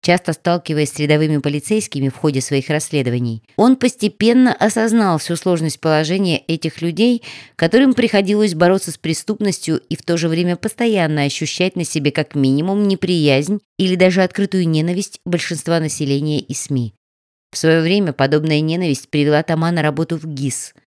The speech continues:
Но, оказавшись там, он вынужден был пересмотреть своё отношение, изучив ситуацию с другой стороны. Теперь полицейский корпус вызывал у Тома Миньоля искреннее уважение, достаточное для того, чтобы стремиться стать одним из его сотрудников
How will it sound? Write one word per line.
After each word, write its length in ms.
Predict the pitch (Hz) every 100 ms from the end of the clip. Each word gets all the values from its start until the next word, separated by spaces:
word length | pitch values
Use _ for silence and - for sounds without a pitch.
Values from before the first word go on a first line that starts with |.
| -
Но, 120 | 180
оказавшись 540 | 233 247 233 254 247 233
там, 300 | - 240 254
он 180 | - 196
вынужден 520 | 165 214 240 170 190
был 160 | 170 208
пересмотреть 680 | 214 185 190 220 233 226 180
своё 240 | 156 156
отношение, 640 | 147 165 165 208 220 190 - 156
изучив 340 | 151 - 165
ситуацию 600 | - 156 156 160 - 208
с 20 |
другой 320 | 170 160 143
стороны. 560 | 135 - 156 151 131 110 _ _ _ _ _ _ -
Теперь 300 | 139 165 190
полицейский 600 | 139 131 165 160 - 147
корпус 500 | - 185 - 143 - -
вызывал 480 | 156 165 175 196 -
у 60 | 185
Тома 320 | 175 190 196
Миньоля 540 | 180 170 156 196 202
искреннее 680 | - - 190 - 208 208 196
уважение, 720 | 190 196 180 175 139 123 110 _ _ -
достаточное 680 | 226 - 226 165 - 156 143
для 120 | 143
того, 240 | 143 147
чтобы 260 | 175 156 143
стремиться 460 | - 160 165 -
стать 280 | 160 160 160
одним 400 | - 147 135 160
из 100 | 180
его 140 | 165 147
сотрудников 760 | - 156 - 139 123 - 117